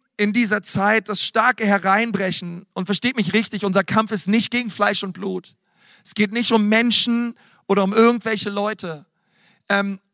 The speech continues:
sondern es geht um geistliche Mächte. Das ist ein geistlicher Kampf. Wir sehen, was wir momentan in Israel sehen, es ist das Hereinbrechen vom, vom Bösen, vom Dämonischen.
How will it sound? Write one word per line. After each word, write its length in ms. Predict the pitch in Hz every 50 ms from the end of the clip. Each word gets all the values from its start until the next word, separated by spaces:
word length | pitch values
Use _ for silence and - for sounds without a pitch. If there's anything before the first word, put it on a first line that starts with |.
| - -
sondern 300 | - 165 185 208 214 214
es 100 | 208 -
geht 180 | - 220 220 196
um 140 | 202 196 156
geistliche 580 | - 202 220 247 226 - - - 226 190 214
Mächte. 600 | 202 202 214 214 208 - - - - 160 160 196 _ _ _ _ -
Das 160 | 196 190 -
ist 100 | 233 -
ein 180 | 214 202 196 180
geistlicher 580 | 156 202 208 240 254 - - 214 185 - 202 185
Kampf. 360 | - - 220 220 214 185 -
Wir 80 | 202
sehen, 540 | 175 147 - 220 254 285 277 233 202 180 165 _ - - _ -
was 160 | 220 208 -
wir 80 | 220 214
momentan 480 | 220 233 240 233 190 - 214 240 247
in 100 | 247 226
Israel 540 | 220 233 240 269 254 - - 240 226 226 220
sehen, 420 | 180 151 175 220 240 254 262 240 214
es 120 | 190 -
ist 180 | 214 185 - 220
das 120 | 196 -
Hereinbrechen 1000 | 202 202 175 160 202 208 233 277 294 240 226 220 208 - - 202 190 196 190 - _ _ _ _ _ _ _ _
vom, 340 | - - 208 233 233 233 220
vom 300 | - - 233 233 226 160
Bösen, 640 | 185 220 240 262 277 269 190 175 196 190 190 190 -
vom 240 | - 220 226 220
Dämonischen. 880 | 190 214 202 202 214 240 262 269 254 220 - - 185 180 185 208 214 -